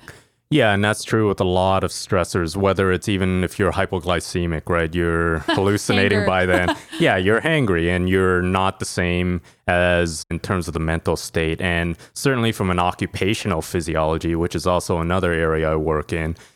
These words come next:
Speaker 1: industrial accidents happen for a whole lot of reasons. And looking at industrial guidelines for things like heat exposure,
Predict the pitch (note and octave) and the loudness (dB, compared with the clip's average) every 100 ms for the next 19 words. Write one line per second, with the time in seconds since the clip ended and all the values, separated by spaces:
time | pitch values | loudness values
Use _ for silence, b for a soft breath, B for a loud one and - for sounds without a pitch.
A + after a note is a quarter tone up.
0 | B B _ _ - F#2+ G2+ - G2+ D#2+ | B B _ _ -6 0 0 0 0 2
1 | E2+ F2 - - E2 - F#2 F2 E2+ - | 0 -2 -4 -6 -6 -2 -2 -2 -4 -2
2 | E2+ D#2 G2 F2 D#2+ D#2+ D#2 F#2 A#2+ F2+ | -2 0 0 0 0 0 0 0 0 -2
3 | D#2 D2+ E2+ E2+ E2+ E2 b b b - | -6 -4 -2 -2 -2 -6 b b b -2
4 | F#2+ - F#2 F2 E2+ E2+ F#2 F2 - D#2 | -2 0 -2 0 0 0 -2 -2 -2 -4
5 | D2+ F2 G2 F#2 F2 D#2+ D#2 - - A2+ | 0 0 2 0 0 0 -2 -4 0 2
6 | A#2+ - F#2 F2 D#2+ E2 - F2+ E2 - | 2 0 -2 0 0 -2 -2 -4 -4 -6
7 | - E2 D#2 D2+ D#2+ G2 | -2 0 0 0 0 -2